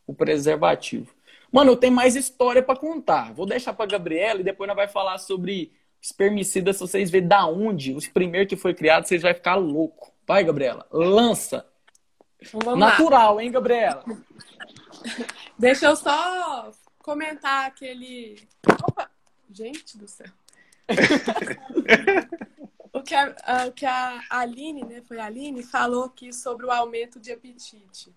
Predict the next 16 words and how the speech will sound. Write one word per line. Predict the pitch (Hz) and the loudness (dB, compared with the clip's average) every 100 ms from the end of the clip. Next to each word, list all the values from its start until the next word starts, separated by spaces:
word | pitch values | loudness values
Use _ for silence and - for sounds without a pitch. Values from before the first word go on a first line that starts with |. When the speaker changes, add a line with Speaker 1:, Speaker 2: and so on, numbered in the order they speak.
| _ _ _ _ _ _ _ | _ _ _ _ _ _ _
Speaker 2:
Esse | - 320 330 | -4 -4 -2
aumento | 349 339 285 285 269 | -4 -4 -8 -12 -12
de | - | -10
apetite | - 240 - 240 226 | -10 -10 -14 -18 -16
dos | 226 226 | -10 -8
anticoncepcionais | 220 - 214 214 208 - 196 214 262 269 202 190 - _ | -10 -10 -14 -12 -14 -14 -8 -4 -2 -4 -8 -14 -20 _
se | - - 302 | -20 -12 -8
deve | 226 240 285 285 | 0 0 0 -4
à | 262 | -4
progesterona, | 262 277 330 339 330 349 330 247 240 208 | -6 -12 -12 -14 -12 -10 -10 -10 -14 -14
é | |
um | 226 | -12
efeito | 240 247 254 - | -12 -12 -14 -14
colateral | - 254 254 247 226 | -14 -14 -12 -10 -8
da | 254 247 | -10 -12
progesterona. | 262 277 302 - 339 320 233 214 | -10 -10 -12 -10 -8 -8 -10 -14